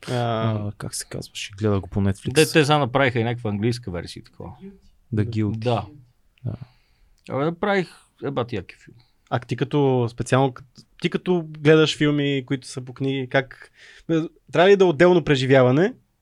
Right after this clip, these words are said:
Speaker 1: или допълнение към
Speaker 3: Да,
Speaker 1: литературния
Speaker 3: отделно
Speaker 1: текст?
Speaker 3: преживяване, защото
Speaker 1: М.
Speaker 3: виждаш гледната точка на някой негов колега,
Speaker 1: Точно
Speaker 3: какво
Speaker 1: така.
Speaker 3: ти показва,
Speaker 1: М.
Speaker 3: сдъвкано из плюто.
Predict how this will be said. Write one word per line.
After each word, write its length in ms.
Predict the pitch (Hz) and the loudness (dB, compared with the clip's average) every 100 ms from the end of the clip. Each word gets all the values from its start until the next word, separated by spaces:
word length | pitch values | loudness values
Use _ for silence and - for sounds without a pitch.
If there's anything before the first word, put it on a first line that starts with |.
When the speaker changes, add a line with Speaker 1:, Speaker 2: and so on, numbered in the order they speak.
| - | 0
Speaker 1:
или 320 | 165 160 165 | 6 8 6
допълнение 500 | 147 151 156 156 147 | 4 4 6 6 6
към 180 | 143 139 | 4 2
Speaker 3:
Да, 60 | 135 | 2
Speaker 1:
литературния 360 | - 127 113 | 2 4 4
Speaker 3:
отделно 200 | 127 170 | 6 4
Speaker 1:
текст? 180 | 220 208 | 4 2
Speaker 3:
преживяване, 380 | 214 127 107 117 | 0 2 2 0
защото 200 | 160 147 | 0 0
Speaker 1:
М. 120 | 120 | 0
Speaker 3:
виждаш 240 | 175 196 160 | -2 -2 -2
гледната 320 | 143 131 120 | -2 -2 -4
точка 300 | 113 - 143 | -8 -6 -8
на 80 | 143 | -6
някой 280 | 147 - 147 | -8 -6 -6
негов 240 | 147 127 | -6 -8
колега, 380 | - 139 160 165 | -6 -2 0 0
Speaker 1:
Точно 160 | 117 - | -2 -2
Speaker 3:
какво 140 | 139 | -4
Speaker 1:
така. 140 | 123 123 | -4 -8
Speaker 3:
ти 40 | |
показва, 420 | - 143 120 120 | -4 -4 -2 -4
Speaker 1:
М. 220 | 139 131 139 | -6 -2 0
Speaker 3:
сдъвкано 380 | 123 143 139 | 0 0 -4
из 80 | 139 | -6
плюто. 340 | - 139 120 | -6 -8 -8